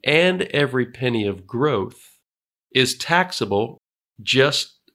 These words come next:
as ordinary income or at your highest marginal tax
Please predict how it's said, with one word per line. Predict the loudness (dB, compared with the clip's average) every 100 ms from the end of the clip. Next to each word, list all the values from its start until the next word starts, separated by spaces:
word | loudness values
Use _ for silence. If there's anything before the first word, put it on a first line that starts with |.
| 0
as | 2 2 0 -8
ordinary | 4 6 6 4 2 2 0
income | -2 -4 -4 -4 -2
or | 2 4 4 0 -6 -16 -20 _
at | -4 -2
your | -2
highest | -2 0 0 0 -4
marginal | -2 -2 -2 -4 -4 -6
tax | -6 -4 -4 -8 -10